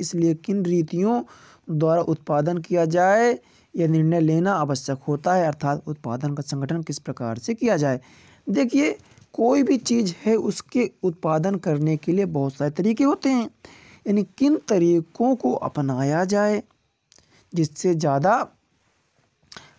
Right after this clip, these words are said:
ए, फ़ायदा हो, कम लागत पे ज़्यादा उत्पादन हो सके,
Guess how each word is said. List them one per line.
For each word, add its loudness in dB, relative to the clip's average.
ए, 2
फ़ायदा 0
हो, 2
कम -2
लागत 0
पे 0
ज़्यादा 0
उत्पादन -2
हो 2
सके, 0